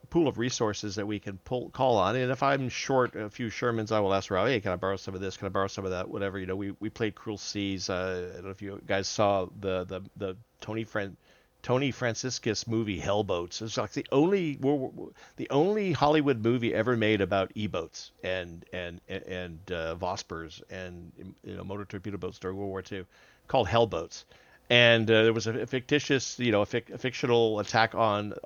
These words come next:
Au-, the harbor of Augusta in Sicily by this American-led pa-, British naval force of a couple of M T Bs.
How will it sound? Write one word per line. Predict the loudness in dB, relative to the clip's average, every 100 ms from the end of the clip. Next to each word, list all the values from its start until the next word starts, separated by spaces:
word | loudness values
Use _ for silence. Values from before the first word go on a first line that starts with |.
| -6
Au-, | -6 -6
the | -4 0
harbor | 2 2 2
of | 0 0
Augusta | 0 0 -2 -4 -6 -10 -12
in | -12
Sicily | -6 -6 -6 -8 -10 -14 _ _ _
by | -2 2 4 2
this | -2 -6 -8
American-led | -4 0 0 0 -2 0 0 -2 -8 -20 _ _ _ _ _ _ _
pa-, | -10 -10 -8
British | -2 0 0 -4 -10 _ _
naval | -8 -4 -4 -6 -10 _ -20
force | -6 -6 -4 -6
of | -8
a | -6
couple | -8 -6 -6
of | -4
M | -8 -10
T | -12
Bs. | -10 -12 -12 -16